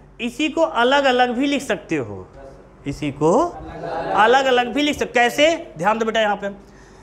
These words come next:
इसका मतलब आर्थो मतलब ये इस पर जुड़ा होगा, Clear? Meta मतलब, clear? और para मतलब, आ गई बात समझ लाल? इसका structure बनाते हैं हम लोग।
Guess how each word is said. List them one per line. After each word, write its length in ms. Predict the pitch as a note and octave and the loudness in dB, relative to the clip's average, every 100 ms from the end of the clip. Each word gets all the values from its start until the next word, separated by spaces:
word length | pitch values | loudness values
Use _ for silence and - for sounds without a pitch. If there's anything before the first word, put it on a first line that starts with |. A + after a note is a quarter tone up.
| - - | -14 -2
इसका 320 | A#3+ - - D4 | -2 2 4 4
मतलब 680 | C#4+ A#3+ A#3 A#3+ C#4+ - - - - - - | 2 0 0 0 -2 -12 -20 -20 -20 -20 2
आर्थो 400 | G#3+ A#3+ A#3 C4+ | 6 6 4 0
मतलब 680 | C#4+ - B3 B3 D4 - - - - | -2 0 4 4 2 -4 -16 -20 -10
ये 180 | G3 C4 | -4 -4
इस 260 | C4 C4+ C#4 | -2 -4 -2
पर 100 | C#4 | -2
जुड़ा 200 | B3+ B3 | 0 2
होगा, 300 | A3+ G3 D#3 A#2 A2 - - - - G3+ | 2 2 -2 -6 -10 -16 -18 -18 -16 -4
Clear? 360 | A3 C4 D4 - - - - - - | 2 4 2 -2 -12 -20 -20 -18 -8
Meta 440 | G3+ A#3 A#3 C#4 | 0 2 4 4
मतलब, 640 | C#4 C4+ B3 B3 C#4+ D#4 - - - - D3 D3 B2+ - - - - - | 4 0 4 4 4 0 -10 -18 -20 -20 -20 -18 -16 -16 -18 -18 -18 -4
clear? 400 | A3 C4+ D#4+ - - - - - - | 2 4 4 0 -10 -14 -14 -8 2
और 120 | - | 2
para 400 | - A3+ B3+ C4+ | 4 4 6 4
मतलब, 640 | C4+ C#4 B3+ C4+ D4+ D4 - - - - - G3+ - - - - - - - | 2 2 6 6 6 0 -12 -18 -18 -18 -18 -18 -18 -12 -12 -12 -18 -20 2
आ 120 | F#3+ | 2
गई 140 | A3+ B3 | 4 4
बात 200 | C4 B3+ | 4 4
समझ 160 | C4+ C4+ | 0 4
लाल? 240 | D#4 E4+ - - - - A3 | 4 2 -8 -16 -16 -10 -8
इसका 260 | G#3+ C4 A#3+ | 2 4 4
structure 340 | B3 - C4 | 0 0 0
बनाते 300 | B3+ A#3+ B3 | 2 2 2
हैं 60 | A#3 | 0
हम 120 | A3+ | 0
लोग। 300 | B3 D4+ | -2 -2